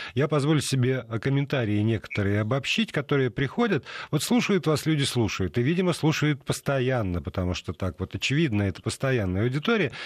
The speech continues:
И в итоге, э, вс-, <laughs> всех этих слушаний делают вывод,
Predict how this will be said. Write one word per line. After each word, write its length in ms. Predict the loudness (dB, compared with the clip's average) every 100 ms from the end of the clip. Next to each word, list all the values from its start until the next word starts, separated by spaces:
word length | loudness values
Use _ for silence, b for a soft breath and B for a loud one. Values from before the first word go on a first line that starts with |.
| B -2
И 260 | 2 2 0
в 160 | 0 0
итоге, 560 | 2 0 2 2 0
э, 240 | -2 0 0
вс-, 400 | -2 0 0 0
<laughs> 80 | -2
всех 320 | 0 0 0
этих 220 | -4 -4
слушаний 440 | -2 0 2 0 B B 0
делают 460 | 2 2 0 2
вывод, 400 | 2 2 0 -6